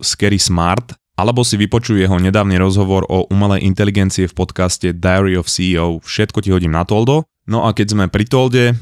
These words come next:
tak tento týždeň dáme do apky Toldo dve bonusové epizódy.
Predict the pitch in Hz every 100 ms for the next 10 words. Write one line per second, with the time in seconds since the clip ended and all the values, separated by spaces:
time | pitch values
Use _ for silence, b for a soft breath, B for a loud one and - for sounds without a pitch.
0 | - - 95 - - 107 120 120 104 104
1 | 101 101 98 95 92 90 92 90 - 95
2 | - 98 95 92 92 90 85 - 90 90
3 | 90 117 107 98 98 95 85 82 101 101
4 | 113 131 151